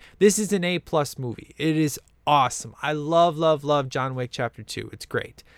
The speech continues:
Um, you know what? I have to take it back. I only gave Logan an A, and this has an A plus.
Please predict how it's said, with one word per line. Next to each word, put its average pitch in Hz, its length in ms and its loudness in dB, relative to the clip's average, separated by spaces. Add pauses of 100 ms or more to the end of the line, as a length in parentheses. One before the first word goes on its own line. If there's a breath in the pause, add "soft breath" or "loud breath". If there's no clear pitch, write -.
(300 soft breath)
Um, 147 600 -2 (640)
you 151 80 -4
know 160 80 4
what? 202 240 8
I 147 100 4
have 175 140 6
to - 80 -20
take 180 220 2
it 139 60 -6
back. 113 400 -4 (720 soft breath)
I 151 140 2
only 214 180 6
gave 202 280 4
Logan 175 380 4
an 147 160 -4
A, 135 440 0
and 143 140 -8
this 165 160 -2
has 160 220 2
an 143 80 -2
A 131 140 -2
plus. - 520 -4